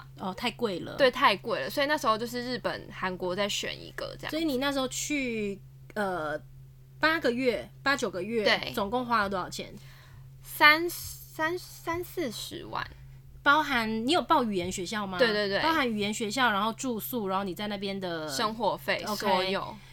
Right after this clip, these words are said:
Speaker 1: 三四十万，
Speaker 2: 其实
Speaker 1: 八九个月，要算，要过得很拮据吗？
Speaker 2: 我算，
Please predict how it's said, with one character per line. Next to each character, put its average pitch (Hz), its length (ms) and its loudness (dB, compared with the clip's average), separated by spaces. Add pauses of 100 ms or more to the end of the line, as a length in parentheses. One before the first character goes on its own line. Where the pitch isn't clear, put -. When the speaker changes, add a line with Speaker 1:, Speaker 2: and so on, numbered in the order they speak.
(400)
Speaker 1:
三 330 300 0
四 330 240 0
十 196 260 -2
万， 202 300 -2 (320)
Speaker 2:
其 - 60 -14
实 269 60 4
Speaker 1:
八 285 100 6
九 262 120 -2
个 208 140 -2
月， 254 160 4
要 359 240 6
算， 381 300 6
要 359 120 12
过 359 160 6
得 233 60 2
很 202 160 0
拮 185 220 0
据 202 180 -4
吗？ 196 260 -4 (120)
Speaker 2:
我 247 120 4
算， 330 240 10